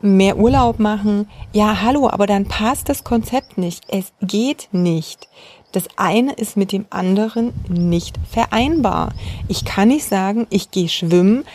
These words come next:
aber ich will bitte nicht nass werden. Sorry, das funktioniert nicht. So, das heißt, du darfst mal raus von diesem,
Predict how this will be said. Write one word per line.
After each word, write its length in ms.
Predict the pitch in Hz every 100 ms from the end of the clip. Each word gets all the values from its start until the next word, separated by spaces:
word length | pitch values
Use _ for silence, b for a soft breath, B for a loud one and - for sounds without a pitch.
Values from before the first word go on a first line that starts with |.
| B _
aber 300 | 180 185 -
ich 140 | -
will 160 | 202 214
bitte 280 | 196 - 208
nicht 220 | 220 -
nass 300 | 247 294 -
werden. 480 | 170 170 - - - B B B -
Sorry, 500 | - 285 269 226 190
das 180 | 202 -
funktioniert 800 | 247 277 - 277 277 330 415
nicht. 400 | 190 170 202 - _ - B B B B -
So, 260 | 349 320
das 240 | 208 - -
heißt, 400 | 285 226 208 -
du 60 |
darfst 340 | 220 208 254 262
mal 120 | 240
raus 440 | 208 202 190 247
von 160 | - 214
diesem, 460 | 208 208 202 202